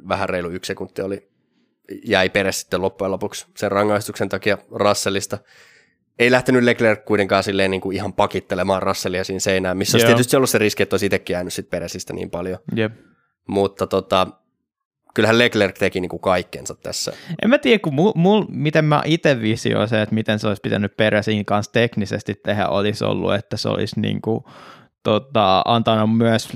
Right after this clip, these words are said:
Speaker 2: slipstreamin siihen, tota, takasuoralle, että sehän teki niin, että se vaan, tota, en-, niinku piti sen eron alle sekunnin siihen D R S-checkpointtiin asti siinä niinku ykkösektorilla,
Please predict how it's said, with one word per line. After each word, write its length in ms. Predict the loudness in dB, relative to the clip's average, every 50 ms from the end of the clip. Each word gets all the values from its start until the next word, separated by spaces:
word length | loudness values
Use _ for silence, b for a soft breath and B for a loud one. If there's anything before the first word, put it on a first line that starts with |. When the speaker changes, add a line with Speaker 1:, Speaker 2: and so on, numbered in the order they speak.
| -12 -10 -10
Speaker 2:
slipstreamin 880 | -8 -2 0 0 0 0 -2 -6 -6 -6 -6 -4 -6 -6 -6 -6 -8 -6
siihen, 400 | -6 -4 -4 -4 -4 -4 -6 -6 B B -20 -14 -10
tota, 640 | -8 -8 -8 -8 _ -4 -2 -2 -2 -2 -4 -8 -12 _ _ -20 -20 _ _ _ _ _ _ -20 -20 -18 -16 -14 -12 -8 -6
takasuoralle, 800 | -6 -4 -2 -4 -4 -4 -4 -6 -6 -4 -4 -4 -4 -4 -4
että 120 | -6 -4 -4
sehän 180 | -4 -4 -2
teki 220 | -4 -4 -4 -4 -4
niin, 220 | -2 0 0 0
että 140 | 0 -2 -6
se 100 | -4 0
vaan, 360 | 2 2 4 4 2 2 0 B B B B B B B B
tota, 460 | -4 -2 -2 -2 0 2 4 4 2 2 0
en-, 320 | 0 0 0 0 -2 -4 -4 -6 -6
niinku 260 | -4 -4 -4 -6 -8 -6 _
piti 220 | -6 -4 -4 -4 -4
sen 200 | -2 -4 -4 -2
eron 380 | 0 0 0 0 0 -2 -4 -8 _ -8
alle 260 | -4 -4 -2 -2 -4 -4
sekunnin 480 | -4 -4 -4 -4 -2 -4 -4 -4 -4
siihen 320 | -4 0 0 2 2 0 -2 -4 -10 -16 -16 -16 -16 -16 -18 _ _
D 280 | 0 2 2 2 2 2
R 160 | 2 0 0
S-checkpointtiin 1300 | -2 -2 -6 -8 -12 -16 -18 -16 -10 -6 -4 -4 -4 -4 _ 0 0 0 0 -2 -4 -4 -4 -2 0 0
asti 260 | -2 -2 -4 -8 -8
siinä 320 | -6 -6 -4 -4 -2 -2
niinku 320 | -2 -2 -4 -4 -6 -6 -4 -4
ykkösektorilla, 1000 | -4 -4 _ -4 -4 -2 -4 -6 -6 -6 -6 -6 -4 -4 -4 -2 -2 -2 -2